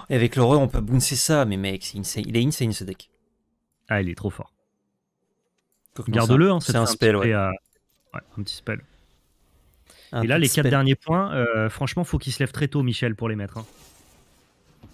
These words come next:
Speaker 1: Putain, j'ai cru qu'il avait lancé un blast, j'ai fait « Non, Val, tais-toi »
Speaker 2: <laughs>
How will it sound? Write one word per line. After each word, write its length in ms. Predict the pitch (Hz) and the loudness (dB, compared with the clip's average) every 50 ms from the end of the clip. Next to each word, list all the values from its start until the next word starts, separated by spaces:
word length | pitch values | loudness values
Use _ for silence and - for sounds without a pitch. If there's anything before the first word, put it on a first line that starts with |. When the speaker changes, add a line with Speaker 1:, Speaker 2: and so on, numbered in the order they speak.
| - - - - - | -20 -20 -20 -18 -8
Speaker 1:
Putain, 120 | - - | -6 -4
j'ai 140 | 110 - 104 | -2 -2 -4
cru 120 | - 123 | -4 -6
qu'il 140 | 101 - 120 | -2 0 2
avait 160 | 110 107 110 | 4 4 4
lancé 280 | 104 107 110 107 - 135 | 4 4 2 2 2 2
un 80 | 123 | 2
blast, 280 | 117 113 117 127 127 - | 4 6 6 6 6 4
j'ai 80 | - 120 | 2 2
fait « 140 | - - 117 | 2 2 2
Non, 120 | 135 202 285 | 6 8 10
Val, 920 | 330 359 392 403 427 466 453 403 - 415 440 508 508 508 508 480 440 - | 10 12 12 12 10 10 8 6 6 4 6 6 6 6 4 2 2 2
tais-toi » 420 | - 480 508 466 - - 349 494 571 622 640 659 - - _ 605 - - - - - | 2 4 4 2 6 8 8 10 10 8 6 4 -2 -6 _ -2 -2 -2 -4 -6 -6
Speaker 2:
<laughs> 300 | 175 - - - 175 - | -6 -4 -4 -6 -6 -6